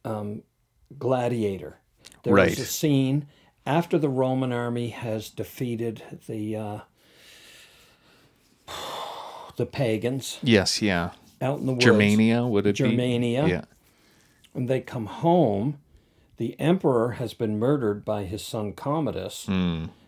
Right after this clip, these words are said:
Speaker 1: And so Commodus assumes the role. So he comes in, in the chariot with his
Speaker 2: Right,
Speaker 1: sister.
Speaker 2: yes, yeah.
Speaker 1: And, uh, there's a scene where one of the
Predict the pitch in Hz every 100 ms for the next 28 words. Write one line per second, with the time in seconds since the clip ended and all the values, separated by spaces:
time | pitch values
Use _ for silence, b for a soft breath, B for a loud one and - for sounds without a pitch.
0 | - 107 - 117 - - 165 170 127 113
1 | - 120 - 139 123 117 110 - 113 110
2 | 143 113 101 - 107 143 190 170 135 -
3 | 120 120 135 - 113 131 147 - 123 107
4 | 107 104 135 - - 110 95 92 87 90
5 | 104 - 87 87 - - - 85 b b
6 | b b b b b b b _ - 117
7 | 117 113 127 - 113 113 - 139 131 120
8 | 113 - - 143 147 135 113 107 104 120
9 | 139 123 117 113 110